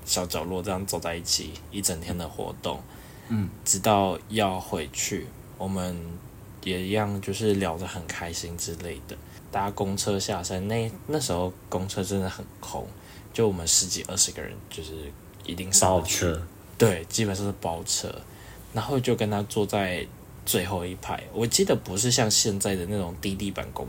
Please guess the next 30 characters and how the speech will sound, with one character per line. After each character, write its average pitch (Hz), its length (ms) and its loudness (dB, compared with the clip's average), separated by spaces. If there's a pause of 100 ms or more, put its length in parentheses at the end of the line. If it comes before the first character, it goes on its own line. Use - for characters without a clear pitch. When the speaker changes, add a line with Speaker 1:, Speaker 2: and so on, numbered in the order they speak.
Speaker 1:
车， - 200 -4
是 101 200 0
以 90 60 -4
前 85 220 -2
那 92 100 -4
种 87 200 -4 (800)
要 117 200 6
走 85 380 0
楼 73 320 -6
梯 - 120 2
的 127 60 8
那 107 60 10
种。 98 40 6
Speaker 2:
有 95 40 4
三 113 360 12
层， 95 300 8
然 87 120 6
后 104 400 6
最 123 140 6
后 113 80 8
一 - 20 6
排 92 200 4
五 87 220 -2
个， 82 380 -4
最 117 180 6
高 85 300 2
的 85 60 0
那 82 160 -2
一 80 60 -4
种。 - 120 -8